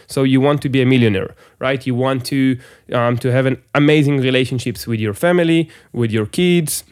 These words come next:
Um, you want to create this amazing, um, seven or eight or nine figure business. Um, so you should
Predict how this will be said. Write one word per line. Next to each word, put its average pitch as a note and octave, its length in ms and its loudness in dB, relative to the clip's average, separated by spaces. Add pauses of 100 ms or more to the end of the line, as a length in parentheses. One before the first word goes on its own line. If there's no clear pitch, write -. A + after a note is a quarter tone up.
(600)
Um, A#2+ 300 0
you A#2 100 0
want A#2+ 160 2
to A#2+ 60 -8
create B2 260 0
this B2 160 -4
amazing, B2+ 640 0 (160)
um, A2+ 460 0 (120)
seven C3 440 0
or B2 160 -2
eight C3 200 0
or A#2+ 60 -2
nine B2 240 -2
figure A#2+ 320 -2
business. D#3+ 540 2 (340)
Um, A#2+ 380 -2
so B2+ 440 -2
you C#3+ 120 -2
should C3+ 220 -4